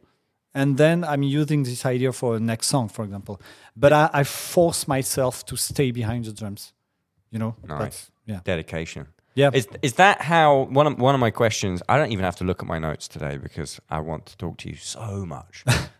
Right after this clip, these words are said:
Speaker 2: Uh, i-, is that how Gojira songs are often written? By,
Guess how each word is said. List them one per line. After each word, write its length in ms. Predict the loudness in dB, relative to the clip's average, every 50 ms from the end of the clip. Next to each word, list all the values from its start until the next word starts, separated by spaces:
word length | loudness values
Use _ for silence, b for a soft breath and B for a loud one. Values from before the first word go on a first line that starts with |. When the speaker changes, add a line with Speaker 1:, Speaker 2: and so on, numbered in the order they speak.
| _ _ 0
Speaker 2:
Uh, 300 | 2 4 4 4 2 0 -2 b b b b b b
i-, 120 | -4 -4 -4 -2
is 160 | -4 -2 2
that 220 | 4 4 4 4 4
how 160 | 4 4 4
Gojira 440 | 4 2 2 2 2 2 2 2 2
songs 320 | 2 2 0 0 0 0
are 60 | 0 2
often 440 | 2 0 0 -2 -4 -2 0 2
written? 380 | 2 2 2 0 -2 -6 -8 -12 -6 _
By, 460 | 2 4 6 6 4 4 2 -2 -4